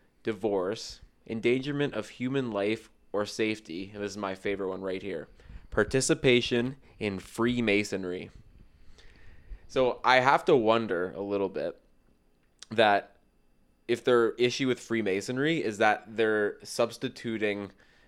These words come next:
uh, people who participate in it are substituting Freemasonry with real religion.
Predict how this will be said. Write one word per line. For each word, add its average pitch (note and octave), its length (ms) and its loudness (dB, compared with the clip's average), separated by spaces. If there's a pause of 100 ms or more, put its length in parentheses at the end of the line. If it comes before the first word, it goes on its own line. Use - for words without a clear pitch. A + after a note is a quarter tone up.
(120)
uh, G2 240 0
people A#2+ 220 -4
who A#2+ 100 0
participate G#2+ 560 -4
in G2 80 -6
it G2+ 120 -4
are F#2+ 100 -6
substituting G#2 840 -6
Freemasonry G#2+ 640 -4
with A2 200 -4 (460)
real A2 260 2
religion. F2 580 -6